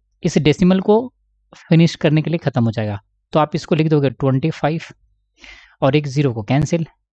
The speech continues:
सिक्स से ये सिक्स, तो ultimately ये वैल्यू क्या मिलेगा, ट्वेंटी फ़ाइव इंटू सिक्स, तो हंड्रेड एंड फिफ्टी इंटू फ़ोर्टी फ़ाइव,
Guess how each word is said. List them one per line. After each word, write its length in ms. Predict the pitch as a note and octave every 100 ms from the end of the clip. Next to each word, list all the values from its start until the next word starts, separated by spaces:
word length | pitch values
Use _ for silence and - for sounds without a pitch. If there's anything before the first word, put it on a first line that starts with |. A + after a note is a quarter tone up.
| _ -
सिक्स 180 | G#3+ -
से 160 | -
ये 120 | C3+ B2
सिक्स, 440 | - G3 - - - _ _ _ _ _ _ _
तो 120 | A#3 -
ultimately 380 | F3 F#3 G3+ F#3+
ये 100 | G3+
वैल्यू 240 | E3+ E3+ F3+
क्या 160 | F3+
मिलेगा, 320 | E3 C3+ C3 E3 _ _ _
ट्वेंटी 280 | E3 E3 F3+
फ़ाइव 260 | E3+ E3+ E3+
इंटू 180 | E3
सिक्स, 360 | D#3+ C#3 - - _ _ _ _ _ _ -
तो 100 | D#3+
हंड्रेड 340 | A#2 D3 F3
एंड 140 | F3+ D#3+
फिफ्टी 340 | D#3 D3 G3+
इंटू 400 | G#3+ D#3 C#3 G3+ F#3 _ _ _ _ -
फ़ोर्टी 280 | B2 -
फ़ाइव, 380 | C#3+ A#2 G2 -